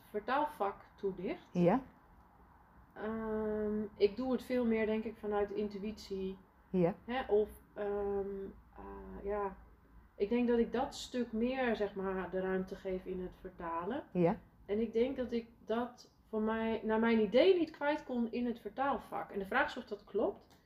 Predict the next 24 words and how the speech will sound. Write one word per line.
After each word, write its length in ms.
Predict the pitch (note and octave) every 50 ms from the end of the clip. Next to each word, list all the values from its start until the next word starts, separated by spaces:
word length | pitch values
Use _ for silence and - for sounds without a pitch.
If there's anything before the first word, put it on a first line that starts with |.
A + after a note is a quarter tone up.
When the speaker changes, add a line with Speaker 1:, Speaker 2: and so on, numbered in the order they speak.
| _ _ - - - _ _
Speaker 1:
Maar 100 | - F#3+
ik 60 | G3 F#3+
denk 180 | B3+ D4+ D#4
dat 120 | D4+ D4 A#3+
het, 260 | B3 A#3 A#3+ A3 - - - - G3
dat 140 | A3 A#3 A#3
het 140 | A#3 A3+
er 60 | A3 G#3
vooral 260 | - - G#3+ B3+ E4 E4+
mee 160 | E4 D#4 C#4
te 80 | C#4
maken 360 | B3+ C4 C4 C4 C4 C4 - A#3+
heeft 300 | A3+ A3+ A#3 A#3 A3+ -
dat 180 | - A3+ A#3 A3+
het, 120 | A3+ A3 - - - _
dat 160 | G#3+ A#3 A3
het 180 | A#3 A3+ -
echt 200 | - - A#3+ - - -
precisiewerk 1000 | - G#3 G#3 G3+ - - D#4 D#4+ - - G#3 F#3+ F3+ F3 F3 F3 F3 F3 - -
is. 500 | - - - F#3+ F#3+ - - - - -
En 80 | - G#3
Speaker 2:
Ja. 100 | G#3 F#3+ E3
Speaker 1:
dat 40 | -
het 180 | G#3+ G3+ -